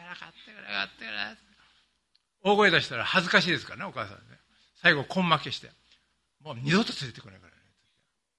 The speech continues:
ゲットした」とか言ってからね、喜んでおりましたけどもね。そうやって不機嫌を通して人を動かすっていうね、そういうこと、味を占めたわけですけども、まあ、牧師でこれやるとね、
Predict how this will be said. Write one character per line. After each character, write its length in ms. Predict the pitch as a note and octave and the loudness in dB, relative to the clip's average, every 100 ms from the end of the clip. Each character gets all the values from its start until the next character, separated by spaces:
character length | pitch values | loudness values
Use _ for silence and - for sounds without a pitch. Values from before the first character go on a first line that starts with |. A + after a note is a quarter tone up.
| _ _ _ _ _ _ _ _ - | _ _ _ _ _ _ _ _ -2
ゲ 100 | D3 | -2
ッ 100 | - | -2
ト 100 | C#3 | -6
し 100 | - | -6
た」 120 | - - | -8 -14
と 60 | - | -18
か 20 | |
言 80 | F#2 | -20
っ 40 | |
て 60 | _ | _
か 80 | _ _ | _ _
ら 80 | A#2+ | -20
ね、 80 | G#2 _ _ _ _ _ _ _ _ _ | -20 _ _ _ _ _ _ _ _ _
喜 60 | A#2+ B2+ B2 | -14 -8 -8
ん 40 | A#2 | -8
で 80 | G#2 | -10
お 140 | A2 | -14
り 60 | A2 | -18
ま 80 | |
し 80 | G#2 | -20
た 60 | G#2+ | -20
け 60 | |
ど 60 | F2+ | -20
も 100 | F#2+ | _
ね。 220 | A2+ A#2 - _ _ _ _ _ _ _ _ _ _ _ C3 | -6 -6 -6 _ _ _ _ _ _ _ _ _ _ _ -2
そ 120 | F3+ | 4
う 40 | |
や 60 | E3+ | 4
っ 20 | |
て 360 | D#3+ C#3 B2+ C3+ - - - | 4 2 2 0 -10 -20 -20
不 120 | - | -18
機 120 | F#3+ | -2
嫌 200 | F3 D3+ | 2 2
を 80 | A#2+ | 0
通 180 | B2 A#2+ | -8 -14
し 120 | - | -14
て 180 | - F#2 _ _ _ | -18 -20 _ _ _
人 260 | _ _ D3 | _ _ -18
を 220 | B2+ B2+ _ C#3 | -18 -18 _ -20
動 160 | C3+ | -14
か 160 | C#3+ - | -6 -6
す 160 | - | -8
っ 20 | - | -18
て 80 | |
い 40 | G2+ | -18
う 40 | |
ね、 160 | A#2+ E3+ _ _ _ _ _ _ | -18 -18 _ _ _ _ _ _
そ 80 | _ | _
う 40 | C3+ | -20
い 40 | |
う 40 | |
こ 60 | C3 | -18
と、 100 | C#3 | -8
味 180 | C3+ D3 | -4 -4
を 60 | C3+ | -4
占 160 | - | -6
め 80 | C#3+ | -10
た 120 | C3 | -10
わ 60 | A2 | -10
け 80 | G#2 | -12
で 80 | |
す 120 | F#2+ - | -18 -20
け 80 | |
ど 100 | F#2 | -20
も、 260 | F#2+ A#2+ G#2+ _ _ _ _ _ - _ _ _ | -16 -16 -16 _ _ _ _ _ -20 _ _ _
ま 120 | A#2+ | -4
あ、 40 | G#2 | -2
牧 180 | C#3 - | -2 -2
師 120 | E3 | -2
で 80 | D#3+ | -2
こ 120 | D#3 | 2
れ 80 | D3 | 4
や 80 | B2 | 2
る 80 | |
と 140 | A2+ G2+ | 0 -14
ね、 200 | G#2 | -16